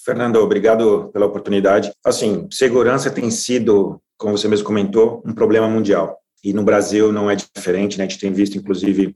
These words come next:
alguns ataques acontecendo, alguns ataques direcionados, tanto no mercado privado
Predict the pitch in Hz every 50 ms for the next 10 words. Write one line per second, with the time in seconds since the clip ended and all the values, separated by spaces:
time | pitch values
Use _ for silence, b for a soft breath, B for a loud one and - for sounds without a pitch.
0 | _ _ - - 95 101 101 104 - - 104 - - - - - - 180 - -
1 | - - 95 95 98 104 104 104 107 B B B B B B B B B B -
2 | - 95 - - 98 - - 104 101 - - - 98 98 98 - 90 90 98 107
3 | 107 101 104 101 - - - 110 104 101 101 95 95 90 - 98 95 95 - -
4 | 95 90 95 92 92 101 -